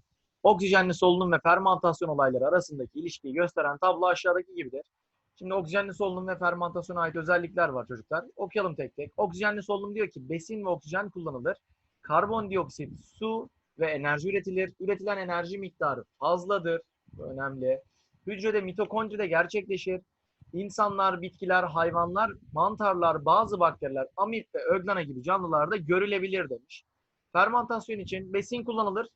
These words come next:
Burada oksijen kullanıyor muyuz? Kullanmıyoruz. Etil alkol, karbondioksit, laktik asit ve enerji üretilir. Burada ortak olan, üretilen maddemiz var. Enerji aynı şekil ortak.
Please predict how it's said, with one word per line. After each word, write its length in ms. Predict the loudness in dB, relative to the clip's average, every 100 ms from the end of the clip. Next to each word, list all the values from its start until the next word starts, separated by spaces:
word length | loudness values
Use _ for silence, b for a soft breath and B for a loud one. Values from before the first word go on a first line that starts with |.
| _ -8
Burada 200 | -2 -2
oksijen 360 | -2 -4 -4
kullanıyor 360 | -4 -6 -4 -4
muyuz? 340 | -6 -8 -12 _ _ _ _
Kullanmıyoruz. 840 | -6 2 2 2 -2 -4 -8 -12 -20 _ _ _
Etil 320 | -6 -2 2 2
alkol, 360 | 2 0 -2
karbondioksit, 920 | 2 2 2 0 0 -2 -2 -8 0
laktik 300 | 0 0 -2
asit 240 | -4 -4 -2
ve 100 | -2
enerji 340 | 0 -2 -2
üretilir. 400 | -4 -4 -6 -8 -8
Burada 200 | -12 -8
ortak 480 | -6 -2 -4 -4 -6
olan, 340 | 0 2 2 -2
üretilen 480 | -8 -6 0 0 0 _ _ _ _ _ _ _ _ _ _ -4
maddemiz 560 | -4 -2 -6 -4 -2
var. 260 | 0 0 -6 _ _ _
Enerji 460 | -8 -4 -2 2 0
aynı 180 | 0
şekil 340 | -8 -10 -10 -6
ortak. 460 | -4 -4 -2 -4